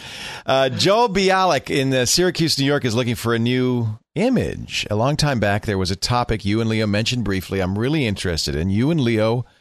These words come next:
were discussing how you make image snapshots of your systems when you first build them, then routinely make further backup images as you go. You mentioned specific software that you preferred, and for the life of me,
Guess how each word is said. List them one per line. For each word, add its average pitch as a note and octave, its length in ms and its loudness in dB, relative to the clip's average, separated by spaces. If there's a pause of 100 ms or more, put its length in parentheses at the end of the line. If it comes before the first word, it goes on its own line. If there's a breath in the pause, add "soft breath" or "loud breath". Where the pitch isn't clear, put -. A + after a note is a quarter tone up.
(380 soft breath)
were B2 100 0
discussing D3+ 520 2
how C3+ 180 2
you G3 160 2
make D3+ 320 0
image G#3+ 600 2
snapshots F3 760 0
of C#3 100 0
your C#3 120 0
systems C#3 440 0
when G#2+ 100 0
you G#2+ 80 0
first F3+ 380 -2
build G#2+ 220 0
them, A2+ 220 0 (420 loud breath)
then C#3+ 240 2
routinely F3 480 2
make C#3 180 0
further G3 460 2
backup B2+ 480 0
images F#2+ 400 -2
as F#2 240 0
you C3 100 -2
go. A#3+ 320 2
You F2+ 160 0
mentioned A2+ 320 0
specific A2 400 -2
software G2+ 400 -2
that G2 80 -4
you G#2 80 -2
preferred, F#2+ 400 -4
and G#2 80 -6
for F#2+ 60 -6
the F2 100 -2
life A2 280 0
of G#2 120 0
me, G#2+ 240 0